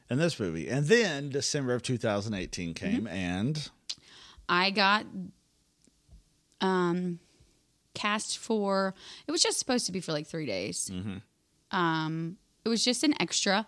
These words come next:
Speaker 2: role for what they were calling J nineteen is what we had to refer to this movie as, but it was, um, for Jumanji: The Next Level.
Speaker 1: Yes.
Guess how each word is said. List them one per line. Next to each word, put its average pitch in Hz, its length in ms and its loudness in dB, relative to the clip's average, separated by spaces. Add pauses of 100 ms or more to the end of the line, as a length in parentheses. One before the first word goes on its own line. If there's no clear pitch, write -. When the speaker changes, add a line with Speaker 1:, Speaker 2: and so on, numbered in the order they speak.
(460)
Speaker 2:
role 180 320 2
for 190 420 0
what 175 240 0
they 165 140 4
were 214 160 -2
calling 180 500 -2 (160)
J 160 280 0
nineteen 196 680 0
is 175 180 -4
what 143 100 -2
we 165 120 0
had 170 220 -2
to - 140 -2
refer 180 640 -2
to - 140 -6
this 170 200 -2
movie 160 280 0
as, 151 260 -2
but 180 160 2
it 180 80 0
was, 180 240 0 (480)
um, 175 400 6
for 185 260 0
Jumanji: 185 540 4
The 170 80 0
Next 139 300 -2
Level. 151 380 0
Speaker 1:
Yes. - 400 -10